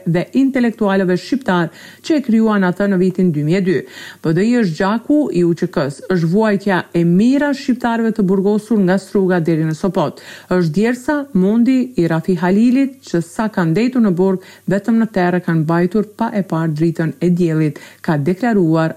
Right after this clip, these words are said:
Ali Ahmeti. Në ndërkohë që grupi i zjarrit bën zhurmën e madhe në çdo qytet dhe kundërshtojnë politikat e B D I-s, si dhe sloganin Bashk për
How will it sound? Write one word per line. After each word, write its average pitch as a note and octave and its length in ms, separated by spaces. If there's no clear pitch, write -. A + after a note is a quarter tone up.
Ali D3+ 460
Ahmeti. C3+ 600
Në G#3 100
ndërkohë A#3+ 420
që G3 160
grupi F#3+ 380
i F3+ 40
zjarrit G3 460
bën E3 380
zhurmën E3+ 760
e D#3+ 80
madhe F#3+ 560
në D#3+ 220
çdo D3+ 380
qytet F#3 420
dhe E3 560
kundërshtojnë F#3+ 640
politikat F#3 840
e D3 340
B D#3 180
D A#3+ 120
I-s, F#3+ 420
si - 240
dhe F#3+ 140
sloganin F3+ 680
Bashk D#3+ 480
për F3 240